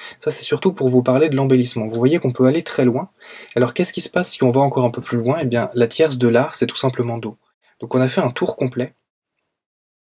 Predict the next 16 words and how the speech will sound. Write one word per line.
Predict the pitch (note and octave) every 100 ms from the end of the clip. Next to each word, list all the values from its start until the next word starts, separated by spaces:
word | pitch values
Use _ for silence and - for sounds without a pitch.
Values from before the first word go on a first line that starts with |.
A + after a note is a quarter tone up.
| _ _ _ _
Vous | B2
voyez, | A#2 A#2 D3 D#3+
donc | B2 -
la | B2 B2+
do, | B2+ D3 -
et | A#2+
ensuite | A2 C#3
ce |
serait | B2 -
mi, | A#2 B2 C#3
sol, | - A#2+
si, | - B2
ré, | A#2
fa, | -
la, | A2
do, | G#2+ C3+